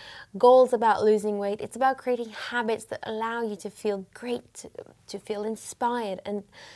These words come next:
start your day on a good note that will allow you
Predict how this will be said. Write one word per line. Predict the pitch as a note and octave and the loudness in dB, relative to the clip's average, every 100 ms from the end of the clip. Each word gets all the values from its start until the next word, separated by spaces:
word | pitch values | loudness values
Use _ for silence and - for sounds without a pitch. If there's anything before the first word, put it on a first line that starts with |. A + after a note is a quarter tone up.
| - | -18
start | - - B3 B3 B3+ | -12 0 2 2 -2
your | B3+ B3 | 0 0
day | A3+ A#3 A3 F#3+ | 0 -2 -2 -4
on | - | -4
a | G3+ | -4
good | G3 A3 | -2 -2
note | A3+ G#3+ F#3 - - - - - | -2 -2 -4 -8 -20 -20 -14 -2
that | G#3 | -2
will | - A#3 D4+ E4 C#4 | 0 4 6 6 2
allow | A3 G3+ F#3 F#3 | 0 -4 -6 -8
you | F3 F3+ F3 | -8 -10 -10